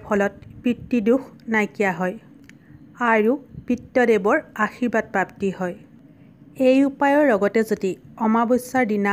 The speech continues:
আপুনি গৰুক এটা বস্তু খাবলৈ দিয়ে, তেন্তে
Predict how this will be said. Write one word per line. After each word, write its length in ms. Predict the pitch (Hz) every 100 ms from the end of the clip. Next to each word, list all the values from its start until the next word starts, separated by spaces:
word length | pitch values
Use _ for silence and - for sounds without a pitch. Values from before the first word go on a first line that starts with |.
| 202
আপুনি 280 | 196 190 185 - - - - 220
গৰুক 260 | 220 254 - - 220
এটা 140 | 233 233
বস্তু 220 | 247 247 269 269
খাবলৈ 380 | 220 196 202 208 208
দিয়ে, 140 | 185 180 - -
তেন্তে 300 | 220 208